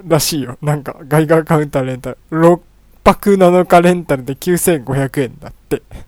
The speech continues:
借りるか。これで借りるぐらいやったら買うわ、普通に。その、まあ、そこじゃないのかもしんないけどさ、俺そっちの方よくわかんないから、まあ、色々とあれなんですけど。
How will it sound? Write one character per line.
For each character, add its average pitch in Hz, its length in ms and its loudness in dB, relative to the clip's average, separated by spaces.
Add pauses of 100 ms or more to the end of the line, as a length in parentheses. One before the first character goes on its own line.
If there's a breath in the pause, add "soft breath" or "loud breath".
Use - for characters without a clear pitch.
(2250 loud breath)
借 139 340 0
り 143 60 -6
る 151 120 -8
か。 - 400 -8 (1600 loud breath)
こ - 140 -4
れ 190 100 2
で 240 100 -2
借 214 220 -2
り 220 40 -4
る 220 60 -4
ぐ 226 80 2
ら 185 40 4
い 143 40 0
や - 20 -6
っ - 40 -10
た - 100 -14
ら 120 120 -14
買 - 260 -4
う 214 100 -2
わ、 165 100 0
普 - 120 -18
通 - 160 -16
に。 117 80 -16 (720 loud breath)
そ 147 220 -6
の、 139 280 -2
ま 139 120 -6
あ、 - 20 -2
そ - 180 -2
こ 226 140 6
じ 240 80 6
ゃ 220 60 6
な 214 140 4
い 220 60 2
の 170 100 0
か 127 100 -6
も 123 120 -8
し - 140 -8
ん 151 60 -4
な 151 80 -2
い 143 60 -4
け 131 80 -8
ど 127 60 -8
さ、 123 120 -8
俺 120 140 -8
そ 160 120 -2
っ 147 40 0
ち 196 120 -2
の 185 80 2
方 175 120 0
よ 170 160 0
く - 80 -4
わ 135 80 0
か 156 100 0
ん 160 80 -2
な 135 80 -4
い 117 60 -10
か 117 80 -10
ら、 113 240 -12
ま 135 280 -6
あ、 113 60 -6
色 131 200 -2
々 147 140 -2
と 139 140 -6
あ 127 80 -4
れ 135 60 -8
な 151 100 0
ん 135 60 -8
で 123 60 -18
す - 80 -20
け 127 80 -12
ど。 123 100 -10